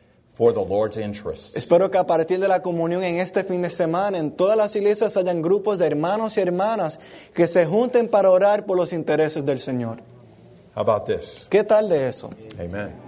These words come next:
Speaker 2: Amén.
Speaker 1: Well, I surely enjoyed the last session very much.
Speaker 2: Bueno, yo ciertamente disfruté la última reunión.
Speaker 1: And we got to see something, saints,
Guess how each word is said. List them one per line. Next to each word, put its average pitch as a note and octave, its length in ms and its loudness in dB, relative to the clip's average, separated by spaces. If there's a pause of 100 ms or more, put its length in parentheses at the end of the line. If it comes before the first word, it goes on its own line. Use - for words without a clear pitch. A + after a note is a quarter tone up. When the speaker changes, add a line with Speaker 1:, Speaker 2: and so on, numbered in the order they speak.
(120)
Speaker 2:
Amén. B2 580 -4 (1400)
Speaker 1:
Well, C3 140 8
I E3+ 160 8
surely E3+ 380 0
enjoyed C#3+ 440 2
the A#2+ 120 -2
last C3 340 0
session C3 380 0
very A#2 260 2
much. G#2+ 540 -2 (100)
Speaker 2:
Bueno, D3+ 200 0
yo F3+ 200 2
ciertamente A3 720 2
disfruté F#3+ 480 0
la F#3 100 4
última F#3 380 0
reunión. D3+ 480 -2 (540)
Speaker 1:
And B2 100 -4
we D#3 120 4
got G3+ 240 2
to E3 100 -4
see A#3+ 260 -2
something, A#2 520 -2
saints, B2+ 600 -4